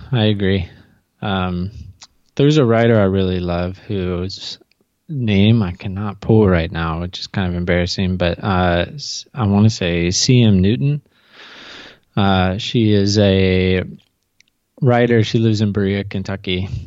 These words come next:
Uh, and she just, her most recent novel was The Sport of Kings.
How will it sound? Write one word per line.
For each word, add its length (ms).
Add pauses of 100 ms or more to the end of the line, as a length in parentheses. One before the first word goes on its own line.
(280)
Uh, 340
and 180
she 200
just, 720
her 160
most 280
recent 320
novel 480
was 360
The 160
Sport 320
of 140
Kings. 580